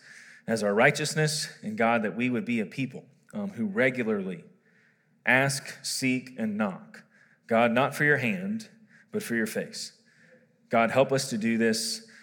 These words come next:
Um, I can't produce any of that in any soul. I can't produce that in my own soul. But God, I know that you can.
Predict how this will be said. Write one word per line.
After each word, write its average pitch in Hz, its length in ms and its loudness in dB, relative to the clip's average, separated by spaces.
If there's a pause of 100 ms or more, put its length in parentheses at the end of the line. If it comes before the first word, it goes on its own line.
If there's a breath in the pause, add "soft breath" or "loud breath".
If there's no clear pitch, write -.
(140 loud breath)
Um, 107 200 -4
I 135 140 6
can't 135 300 0
produce 127 400 0
any 151 240 4
of 127 100 0
that 127 260 6
in 131 200 -2
any 151 260 0
soul. 123 500 4 (160)
I 135 120 2
can't 151 240 2
produce 147 340 2
that 151 180 6
in 147 60 2
my 147 200 4
own 151 180 2
soul. 98 280 -2 (720 soft breath)
But 104 140 -4
God, 117 200 6
I 113 120 4
know 117 180 2
that 123 80 -4
you 117 140 -4
can. 90 260 -10